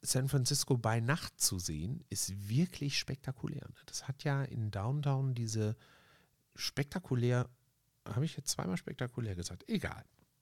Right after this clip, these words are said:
Diese spektakulären Hochhäuser, die ihr auch aus, äh, allen möglichen Fernsehsendungen mit Sicherheit kennt.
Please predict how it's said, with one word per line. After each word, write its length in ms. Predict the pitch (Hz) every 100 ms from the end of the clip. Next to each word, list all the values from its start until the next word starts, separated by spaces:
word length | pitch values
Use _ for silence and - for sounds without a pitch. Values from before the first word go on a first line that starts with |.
| _
Diese 420 | - 113 113 117 101
spektakulären 1000 | - - - - - - 82 80 117 - _ - _ _ _ _ -
Hochhäuser, 680 | - 147 160 - 82 87 120
die 160 | 101 101
ihr 220 | 95 -
auch 240 | - -
aus, 360 | - 92 107 -
äh, 200 | - 95 -
allen 200 | 101 101
möglichen 400 | 107 113 - 107
Fernsehsendungen 800 | 127 131 117 113 117 117 117 123 _ _ _ _ -
mit 180 | 107 101
Sicherheit 440 | 110 117 104 104
kennt. 360 | - 104 101